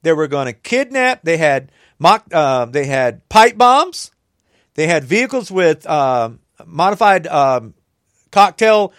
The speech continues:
uh, explosive. They had, um, uh, semi-automatic rifles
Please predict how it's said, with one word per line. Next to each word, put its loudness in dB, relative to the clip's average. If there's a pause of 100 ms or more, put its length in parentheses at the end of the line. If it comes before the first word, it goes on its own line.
(240)
uh, -4
explosive. 0 (640)
They 0
had, 0
um, -4 (2000)
uh, -4 (460)
semi-automatic 0
rifles 0